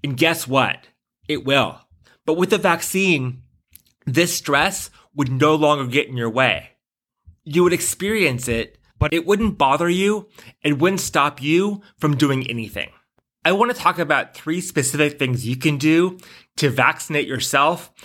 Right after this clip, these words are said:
against the stress of living with type one diabetes. Before I dive in, I want to make sure I set some appropriate expectations.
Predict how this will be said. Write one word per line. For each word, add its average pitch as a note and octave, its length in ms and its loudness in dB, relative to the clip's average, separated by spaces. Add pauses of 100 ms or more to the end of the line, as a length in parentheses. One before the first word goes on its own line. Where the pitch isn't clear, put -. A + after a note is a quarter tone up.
(140)
against C3 380 -2
the A#2 80 -4
stress - 600 -2
of A2 100 -6
living B2+ 180 0
with B2 120 -2
type A#2 220 -2
one A2 140 -2
diabetes. G2 680 -4 (640)
Before D#3 320 0
I A3 100 4
dive D3 340 2
in, G#2+ 320 -4 (300)
I D#3+ 40 2
want A3 160 2
to C4+ 60 0
make F#3 160 2
sure D#3 240 0
I B2+ 80 4
set B2+ 220 0
some B2+ 140 -6
appropriate B2 420 -2
expectations. F2+ 960 -8